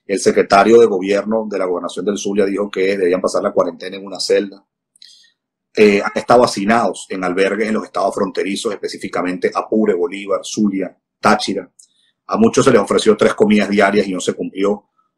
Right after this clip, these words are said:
Otros han sido víctimas de extorsión por parte de la Guardia Nacional y les cobran en dólares o en pesos colombianos para trasladarlos a otras ciudades. Entonces, los venezolanos que han retornado son víctimas de tratos crueles y degradantes y son víctimas de, em,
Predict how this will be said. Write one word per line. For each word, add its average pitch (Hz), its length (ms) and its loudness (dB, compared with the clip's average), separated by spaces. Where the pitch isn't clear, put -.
Otros 123 240 4
han 120 80 2
sido 120 200 6
víctimas 117 440 0
de 107 60 -6
extorsión 101 420 -4
por 107 160 2
parte 101 240 2
de 104 40 0
la 98 60 4
Guardia 92 280 0
Nacional 98 420 -6
y - 20 -16
les - 140 -12
cobran 98 320 0
en 92 120 -14
dólares 101 400 0
o 92 40 -8
en 85 80 -20
pesos - 240 -6
colombianos 90 520 -6
para 95 140 -2
trasladarlos 87 500 -8
a 95 60 -6
otras 90 300 -12
ciudades. 90 480 -8
Entonces, 156 260 0
los 151 80 6
venezolanos 131 500 2
que 135 60 -4
han 117 80 0
retornado 110 560 -2
son 104 240 -4
víctimas 110 400 -4
de 98 80 -8
tratos - 240 -10
crueles 104 300 -2
y 101 40 -8
degradantes 87 640 -6
y 101 80 -12
son 113 200 2
víctimas 127 520 2
de, 110 520 4
em, 87 720 -10